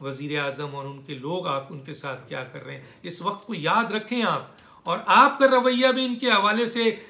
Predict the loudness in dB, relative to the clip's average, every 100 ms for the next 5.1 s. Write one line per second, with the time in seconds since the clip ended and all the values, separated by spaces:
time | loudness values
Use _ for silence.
0 | -16 -12 0 0 2 0 0 0 -2 0
1 | -2 0 -2 0 2 6 4 4 0 -2
2 | -4 -2 2 2 0 -2 -16 -20 0 4
3 | 4 2 0 2 2 4 6 8 8 8
4 | 4 -2 0 0 0 -4 -6 -4 -6 -12